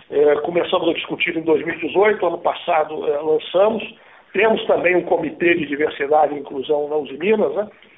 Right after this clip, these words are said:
E estamos trabalhando fortemente nos cinco, é, pilares desse programa de diversidade e inclusão, que são equidade de gênero, raça e etnia, gerações, L G B T I mais, pessoas com deficiência, né?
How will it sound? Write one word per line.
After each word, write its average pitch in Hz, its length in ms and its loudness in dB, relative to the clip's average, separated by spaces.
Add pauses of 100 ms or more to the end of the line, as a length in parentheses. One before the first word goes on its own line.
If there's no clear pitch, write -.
(540)
E 269 260 2
estamos 254 360 -2
trabalhando 226 500 2 (100)
fortemente 240 640 0
nos 294 160 -4 (100)
cinco, 247 600 -4
é, 180 180 0
pilares 185 560 0 (300)
desse - 260 -10
programa 156 400 0
de 143 140 -4
diversidade 139 680 0
e 135 40 -8
inclusão, 131 480 -4 (440)
que 143 100 -12
são 156 260 2
equidade 156 600 0
de 135 140 -8
gênero, 147 640 0 (300)
raça 160 460 -2
e 151 120 -2
etnia, 143 840 -2 (260)
gerações, 165 920 2 (380)
L 160 280 2
G - 120 -2
B 160 160 0
T 156 120 -2
I 147 180 -2
mais, 165 560 2
pessoas 156 480 -2
com 160 120 -10
deficiência, - 880 -2
né? 208 100 -12